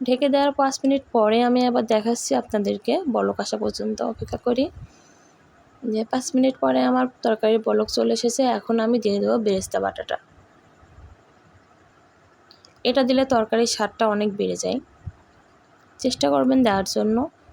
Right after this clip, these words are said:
আমি এবার মাছগুলোকে এর ভিতরে দিয়ে দেব, দিয়ে এটাকে আমি এখন রান্না করে নেব। এটাকে আমি এক বিশ মিনিট মতন আবার রান্না করে নেব,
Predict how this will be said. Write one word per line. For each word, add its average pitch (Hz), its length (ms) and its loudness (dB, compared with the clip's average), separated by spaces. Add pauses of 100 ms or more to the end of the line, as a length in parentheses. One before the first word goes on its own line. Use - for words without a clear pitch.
(1080)
আমি 254 320 6
এবার 262 240 6
মাছগুলোকে 220 680 0
এর 233 120 0
ভিতরে 247 320 2 (100)
দিয়ে 202 140 0
দেব, 202 220 -6 (2500)
দিয়ে 226 260 0 (160)
এটাকে 220 340 -2
আমি 226 240 2 (140)
এখন - 260 -6 (600)
রান্না 202 460 0
করে 202 260 -2
নেব। 180 220 -6 (2750)
এটাকে 277 320 4
আমি 277 180 4
এক 277 180 4
বিশ 254 220 0
মিনিট 277 280 2
মতন 269 280 2
আবার 247 280 2
রান্না 233 340 0
করে 226 260 0
নেব, 214 180 0